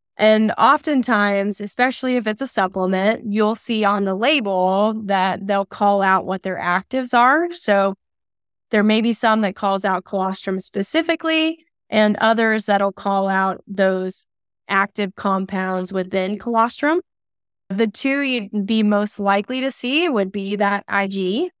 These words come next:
um, so that antibody a-, that Adam's been talking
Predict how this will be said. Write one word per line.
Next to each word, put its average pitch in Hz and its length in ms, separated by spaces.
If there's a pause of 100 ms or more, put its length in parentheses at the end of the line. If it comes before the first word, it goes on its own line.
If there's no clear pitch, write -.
(420)
um, 196 160
so 196 160
that 202 220
antibody 208 560
a-, 190 240
that 196 160
Adam's 196 360
been 202 160
talking 202 440